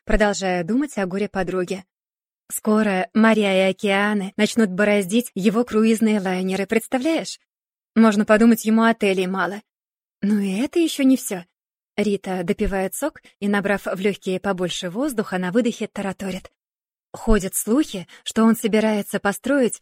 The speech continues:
курортный центр на Луне. Первый курортный центр вне планеты. Это ведь обалденно! Ах, я бы там отдохнула, оттянулась!» «Разве терраформирование уже закончилось?»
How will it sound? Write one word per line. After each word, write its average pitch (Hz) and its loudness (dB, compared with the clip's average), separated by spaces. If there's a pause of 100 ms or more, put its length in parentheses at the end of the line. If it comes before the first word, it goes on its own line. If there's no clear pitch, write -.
курортный 277 2
центр 220 0
на 214 4
Луне. 214 2 (440)
Первый 240 4
курортный 220 2
центр 240 -2
вне 202 0
планеты. 220 0 (320)
Это 220 -2
ведь 214 -4 (120)
обалденно! 214 0 (360)
Ах, 190 -10
я 233 0
бы 277 -2
там 247 2
отдохнула, 220 0 (320)
оттянулась!» 220 -2 (600)
«Разве 196 -2
терраформирование 202 -4
уже 196 -6
закончилось?» 262 -4